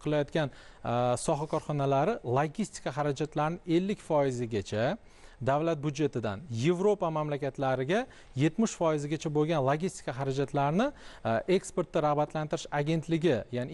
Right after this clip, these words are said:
investitsiya va tashqi savdo vazirligi huzurida joylashgan, e, eksportni rag'batlantirish agentligi yo'lkira xarajatlarini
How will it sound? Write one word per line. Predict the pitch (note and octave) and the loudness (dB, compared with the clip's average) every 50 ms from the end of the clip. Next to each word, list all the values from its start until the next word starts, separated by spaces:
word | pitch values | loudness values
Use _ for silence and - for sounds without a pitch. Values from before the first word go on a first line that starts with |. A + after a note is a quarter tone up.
| D3+ | -2
investitsiya | D3+ D#3+ E3 - - D#3 - - D#3+ C#3+ | 0 0 -2 -4 -6 -8 -4 -2 0 2
va | C#3+ | 2
tashqi | C#3 - C#3+ C3+ - - | 2 2 0 -2 -2 -2
savdo | - C#3+ C#3+ D3 C3+ | -2 0 0 2 2
vazirligi | C#3+ C#3 C3 C#3+ D3 C3+ - | 2 2 2 0 -4 -4 -4
huzurida | D3 C3+ C#3+ D3 C#3 C3+ D3 C3+ | -2 0 2 0 2 2 0 0
joylashgan, | C3 C#3+ C#3+ C#3 C#3 - - D#3 D3+ D3+ - | 2 0 0 0 -2 -2 -2 -2 -2 -2 -4
e, | - - - - - - - A#2+ A#2+ A#2+ A#2+ C#3 - D#3+ D#3+ | -8 -12 -14 -14 -8 -4 0 2 2 2 2 2 0 0 -2
eksportni | D#3 - - D#3 - D#3+ D3+ | -2 -2 -4 -2 0 2 2
rag'batlantirish | D3+ D3+ D3+ C#3+ D#3 D#3 D3 - - C#3+ | 2 2 0 0 -2 -4 -4 -2 -2 0
agentligi | C#3+ D#3 D#3+ D3 E3+ F3+ G#3+ A3+ D3 | 0 0 0 0 -2 0 0 2 4
yo'lkira | E3 F3+ F#3 - G#3+ G#3 F3+ - | 4 4 4 4 2 0 0 0
xarajatlarini | E3+ E3 D#3+ D3 E3 D#3+ - F3 E3+ F3+ G3+ - | 0 0 2 2 0 0 0 -2 -2 -2 -4 -2